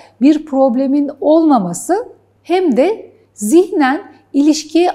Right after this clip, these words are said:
açık halde olmak, bedenin fiziksel ihtiyaçlarını ve sinyallerini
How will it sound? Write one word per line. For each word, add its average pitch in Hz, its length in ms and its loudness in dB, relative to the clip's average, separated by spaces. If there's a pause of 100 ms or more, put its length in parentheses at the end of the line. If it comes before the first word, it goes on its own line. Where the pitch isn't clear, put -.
açık - 380 -6
halde 262 400 0
olmak, 226 760 -2
bedenin 330 420 2
fiziksel 302 640 0
ihtiyaçlarını 214 920 -2 (420)
ve 320 440 0
sinyallerini 294 1080 0